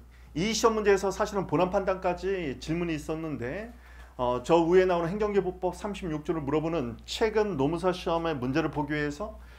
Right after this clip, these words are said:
어, 이런 비공개 결정이 타당한지에 관해서는 뺐습니다. 그거는 이제 강의 시간에 한번 들어보시면 되겠어요. 비공개 사유로서 개별적 이해관계가 없다. 결론은,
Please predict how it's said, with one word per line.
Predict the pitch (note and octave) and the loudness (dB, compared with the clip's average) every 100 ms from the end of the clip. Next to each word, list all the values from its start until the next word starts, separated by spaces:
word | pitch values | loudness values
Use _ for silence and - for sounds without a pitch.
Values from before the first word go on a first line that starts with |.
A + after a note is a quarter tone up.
| - - | -20 -16
어, | - G#2+ - - - - - - - - | -10 -10 -10 -14 -18 -20 -20 -20 -20 -4
이런 | D3 E3+ | 0 0
비공개 | - F3+ G3 G3 | 4 2 4 4
결정이 | F3+ F#3 F3 | 4 2 -2
타당한지에 | F3+ G3 F#3 F3+ F3 E3+ | -2 -4 -4 -2 -2 -2
관해서는 | D3+ D3 D#3 C3 | -4 -4 -6 -2
뺐습니다. | G3+ G3+ E3 G#2 G#2+ A2 - - | -4 -4 -8 -8 -12 -16 -20 -16
그거는 | C#3 E3 F3 F#3+ G3 | -2 0 2 -2 -4
이제 | C3+ B2 | -6 -6
강의 | B2 C#3 D#3 | -4 -6 -6
시간에 | D#3 D3+ | -6 -4
한번 | D3 D3 | -4 -4
들어보시면 | C3+ C3 C#3 C3+ A#2 | -4 -4 -4 -8 -8
되겠어요. | B2 B2+ C3+ A2+ D#3+ A3 _ _ - _ _ | -8 -8 -8 -8 -10 -14 _ _ -20 _ _
비공개 | C#3 D3+ G3+ G#3 G3+ G3+ | -2 0 0 2 2 2
사유로서 | G3 F#3+ F#3 F#3 B2 | 2 0 0 -2 -4
개별적 | - D3+ F#3+ F#3+ D#3 | 0 2 4 2 2
이해관계가 | D#3+ F3+ F3 E3 D3+ | 2 2 -2 -2 -2
없다. | D3 - D#3+ - _ _ _ _ _ _ _ _ | -2 -4 -6 -6 _ _ _ _ _ _ _ _
결론은, | E3 E3+ F3 - | 4 6 4 -2